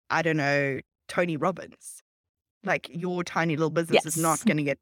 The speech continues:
Speaker 1: focused
Speaker 2: Any attention,
Speaker 1: in,
Speaker 2: yes.
Speaker 1: in, in that moment, right?
Speaker 2: Yes.
Speaker 1: So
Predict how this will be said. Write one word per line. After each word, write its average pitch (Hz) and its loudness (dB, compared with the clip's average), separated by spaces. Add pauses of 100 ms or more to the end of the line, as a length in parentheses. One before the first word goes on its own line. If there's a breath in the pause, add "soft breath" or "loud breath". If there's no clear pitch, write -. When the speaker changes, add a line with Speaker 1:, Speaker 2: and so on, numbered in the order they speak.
(120)
Speaker 1:
focused 202 2
Speaker 2:
Any 185 6
attention, 170 2
Speaker 1:
in, - -4
Speaker 2:
yes. - 2
Speaker 1:
in, 185 2
in 170 0
that 120 0
moment, 143 -2
right? 139 -2 (260)
Speaker 2:
Yes. - -6
Speaker 1:
So 247 6